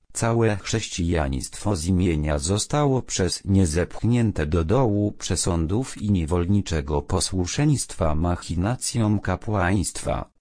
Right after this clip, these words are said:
bardziej tyrańskim aniżeli najgorsze formy pogaństwa.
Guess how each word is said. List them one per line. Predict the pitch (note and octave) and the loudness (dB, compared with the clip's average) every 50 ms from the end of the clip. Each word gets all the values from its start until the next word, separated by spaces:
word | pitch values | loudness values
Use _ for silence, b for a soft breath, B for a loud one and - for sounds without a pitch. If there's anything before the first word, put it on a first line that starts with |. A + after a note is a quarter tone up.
| - - | -14 -8
bardziej | - E2+ G2+ A#2+ B2 A#2+ A2+ G2+ A2 A2 G#2 F#2+ | -4 0 0 2 2 0 0 0 0 0 0 0
tyrańskim | - E2+ E2 F2 E2+ E2 E2+ D#2 - - - - G#2+ G2+ G2 G2 | -2 -2 0 0 0 0 0 -2 -2 -4 -2 2 2 4 4 4
aniżeli | G2+ G2+ F#2+ F#2 F2 E2 D#2 A2 C3 C#3 C3 B2 G#2 | 2 4 4 4 4 2 2 0 0 2 2 2 4
najgorsze | F#2 F#2 F#2+ F2 E2 E2 G2+ C3 D3 C#3 - - - - E2+ F2+ | 4 4 2 2 2 2 2 2 2 2 2 2 2 2 0 -2
formy | - - A2+ A#2 A2+ G#2+ A2 G#2+ G2+ | -2 0 0 0 2 4 4 4 4
pogaństwa. | - - G#2 G#2 G#2+ F2+ E2+ D2 B1 - - - - - - - - - | 2 0 -2 0 0 0 0 0 -2 -4 -6 -10 -8 -10 -10 -10 -10 -12